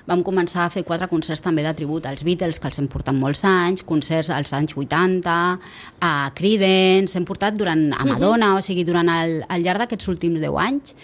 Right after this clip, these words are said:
Speaker 1: dintre de la programació dels concerts de mitjanit sempre hem encaixat tributs. I abans no havia tanta oferta,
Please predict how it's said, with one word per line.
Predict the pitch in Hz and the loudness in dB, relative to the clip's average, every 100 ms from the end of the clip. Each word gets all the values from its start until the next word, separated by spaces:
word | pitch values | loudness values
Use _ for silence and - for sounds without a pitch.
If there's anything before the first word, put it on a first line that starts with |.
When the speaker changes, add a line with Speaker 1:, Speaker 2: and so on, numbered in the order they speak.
| - | -4
Speaker 1:
dintre | 180 180 196 | 0 2 2
de | |
la | 196 | 2
programació | - 160 156 151 - 160 151 | 0 0 0 0 0 0 0
dels | 135 | 0
concerts | - 151 151 | -2 -4 0
de | 170 | 0
mitjanit | 156 156 190 226 | 0 0 0 0
sempre | - 147 - 131 - - - - | 0 0 0 -6 -8 -12 -20 -6
hem | 151 143 147 | -4 -2 -2
encaixat | 147 147 151 143 - | -2 -2 -2 -4 -4
tributs. | - 139 139 - - - - - - - | -6 -4 -6 -8 -14 -16 -16 -18 -16 -2
I | 240 214 190 180 | 2 4 2 0
abans | - 151 160 | 0 0 2
no | 156 | 0
havia | 151 | 0
tanta | 143 139 | -2 -2
oferta, | 131 175 175 285 | -2 -2 0 0